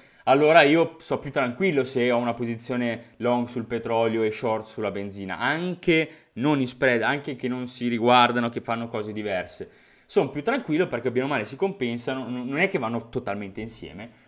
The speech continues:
però hanno un certo legame importante. Questo è da tenere a mente, ragazzi. È importante, e se lo dice Kurt dovete credergli.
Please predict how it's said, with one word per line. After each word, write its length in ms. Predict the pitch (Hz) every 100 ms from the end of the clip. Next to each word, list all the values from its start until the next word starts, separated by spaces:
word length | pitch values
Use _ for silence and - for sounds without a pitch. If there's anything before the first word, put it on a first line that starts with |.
| _ _ _
però 200 | - 147
hanno 240 | 123 127 127
un 100 | 127
certo 340 | 120 113 117
legame 400 | 117 107 101 101
importante. 800 | 98 101 90 - 82 78 - 80 _ _ _ _ _ _ _ _
Questo 240 | 135 135
è 40 | 151
da 120 | 120
tenere 580 | 107 98 107 117 113 -
a 80 | 92
mente, 440 | 123 123 95 92
ragazzi. 500 | 85 95 73 - - _ _ _ _ _ _ _ _ _ _
È 640 | - 101 98 98 104 107 101
importante, 680 | 95 107 - 95 87 107 101
e 40 |
se 120 | 110
lo 40 | 107
dice 240 | 104 110
Kurt 460 | - 98 95 - 92
dovete 480 | 90 87 87 85
credergli. 440 | 82 87 76 73